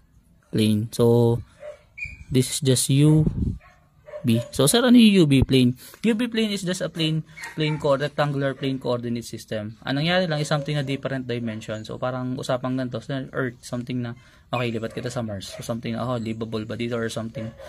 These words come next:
Ganun lang siya. Okay, so, oh, lipat kita dito, pero iba itsura mo pagdating doon. So, iba yung magiging, ah, gawin mo. Okay, iba rin yung mga properties mo.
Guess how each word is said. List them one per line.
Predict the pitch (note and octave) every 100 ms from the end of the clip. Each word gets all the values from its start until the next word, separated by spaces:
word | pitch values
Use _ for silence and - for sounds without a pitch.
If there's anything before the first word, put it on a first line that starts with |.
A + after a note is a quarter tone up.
| -
Ganun | D3+ F3
lang | C#3+ A2
siya. | A2+ A2 - - -
Okay, | - G#2 B2
so, | C#3
oh, | D#3 - C3+
lipat | C3 B2+ B2+
kita | C#3+ C#3+
dito, | F3+ D#3+ D3
pero | A3+
iba | G#3 E3
itsura | C#3 C3+ A2 G#2
mo | G#2 -
pagdating | A#2 G#2 G2+ G2+
doon. | G2+ G2+ -
So, |
iba | - C#3+ C#3
yung | A#2 A#2 - - _
magiging, | A#2+ A#2 A2 G#2+ G#2 - - -
ah, | A2 G#2+
gawin | A2+ G#2+ F#2+ G2
mo. | F#2+ - - A#2+
Okay, | -
iba | B2 F3
rin | C#3+
yung | C#3 B2+
mga | B2
properties | G#2 - G2+ - - -
mo. | B2